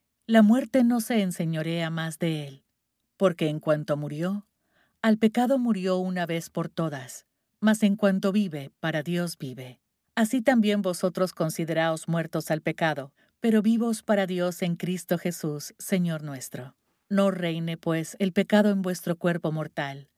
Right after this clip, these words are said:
de modo que lo obedezcáis en sus concupiscencias, ni tampoco presentéis vuestros miembros al pecado como instrumentos de iniquidad, sino presentaos vosotros mismos a Dios, como vivos de entre los muertos,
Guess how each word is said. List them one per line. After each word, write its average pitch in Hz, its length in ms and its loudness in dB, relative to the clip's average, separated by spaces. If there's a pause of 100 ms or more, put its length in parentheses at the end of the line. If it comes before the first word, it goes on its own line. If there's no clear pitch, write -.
(140)
de 214 160 8
modo 247 260 6
que 233 140 2
lo 196 120 4
obedezcáis 175 680 -2
en 170 100 -4
sus 175 180 -8
concupiscencias, 170 1160 -4 (340)
ni 226 140 6
tampoco 226 480 4
presentéis 170 580 0
vuestros 160 400 -4
miembros 160 420 -6
al 156 120 -2
pecado 160 420 0
como 160 240 -4
instrumentos 170 640 -4
de 165 120 -6
iniquidad, 156 720 -6 (360)
sino 190 260 2
presentaos 165 680 -2
vosotros 190 540 -2
mismos 185 400 -4
a 175 60 -2
Dios, 156 440 -8 (300)
como 226 260 8
vivos 247 320 0
de 214 120 4
entre 202 220 2
los 185 200 -4
muertos, 175 580 -4